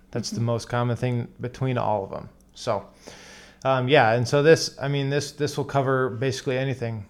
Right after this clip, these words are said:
Speaker 1: Uh, both lose your job. You have three to six months to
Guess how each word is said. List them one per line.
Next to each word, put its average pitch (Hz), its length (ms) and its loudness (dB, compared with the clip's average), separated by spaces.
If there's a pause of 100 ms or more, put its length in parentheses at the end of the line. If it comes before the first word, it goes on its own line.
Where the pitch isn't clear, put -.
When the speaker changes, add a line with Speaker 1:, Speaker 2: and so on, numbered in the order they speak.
(160)
Speaker 1:
Uh, 123 260 2
both 151 300 0
lose 135 180 0
your 123 100 -4
job. 120 360 2
You 123 100 -2
have 120 200 0
three 135 520 0
to 127 100 0
six - 300 -6
months 131 340 -4
to 120 580 -4